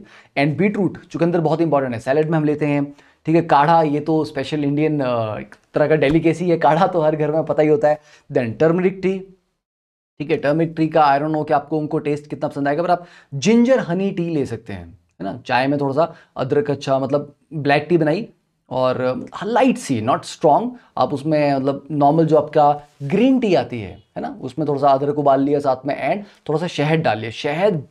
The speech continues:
बहुत, बहुत अच्छा इम्यूनिटी बूस्टर है, नेचुरल,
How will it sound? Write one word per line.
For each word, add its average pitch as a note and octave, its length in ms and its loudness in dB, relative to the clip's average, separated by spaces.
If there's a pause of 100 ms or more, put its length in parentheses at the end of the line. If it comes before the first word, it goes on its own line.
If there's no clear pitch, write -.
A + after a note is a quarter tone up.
बहुत, F3+ 520 0
बहुत F3 320 -2
अच्छा D#3+ 420 -2 (400)
इम्यूनिटी F#3 580 0
बूस्टर D3+ 480 0
है, C#3+ 140 -2
नेचुरल, C#3 640 -2